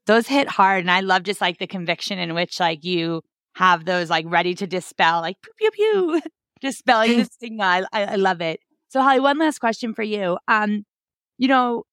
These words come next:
Speaker 1: maybe you're not the one that's struggling with the substance, but maybe you have a friend or a family
Speaker 2: Yeah.
Speaker 1: member. What, what is your kind of, your best advice or a tool or, um, a tip you can give them on how,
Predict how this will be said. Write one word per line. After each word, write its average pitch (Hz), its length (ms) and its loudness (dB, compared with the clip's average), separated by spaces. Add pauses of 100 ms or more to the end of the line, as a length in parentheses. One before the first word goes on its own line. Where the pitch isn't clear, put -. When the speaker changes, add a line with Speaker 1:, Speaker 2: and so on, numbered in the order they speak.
(140)
Speaker 1:
maybe 269 280 0
you're 277 140 4
not 240 220 2
the 254 80 2
one 220 160 2
that's 208 180 0
struggling 226 480 0
with 220 240 -6
the 240 100 -2
substance, 240 640 -4
but 220 100 -2
maybe 214 200 -6
you 214 80 0
have 208 160 0
a 220 80 -2 (120)
friend 180 540 2 (100)
or 190 300 0
a 190 80 -2
family 185 260 -2
Speaker 2:
Yeah. 180 220 4
Speaker 1:
member. 175 580 -4
What, 233 380 -6
what 269 220 0
is 381 200 0
your 311 120 0
kind 254 260 -2
of, 190 160 -4
your 214 220 -2
best 202 380 0
advice 185 520 2
or 190 160 -8
a 185 200 -8 (180)
tool 240 520 -2 (460)
or, 208 540 4 (160)
um, 214 380 -2 (100)
a 233 60 0
tip 240 280 0
you 226 140 -2
can 220 240 0
give 190 180 0
them 254 380 2
on 196 180 2
how, 185 540 2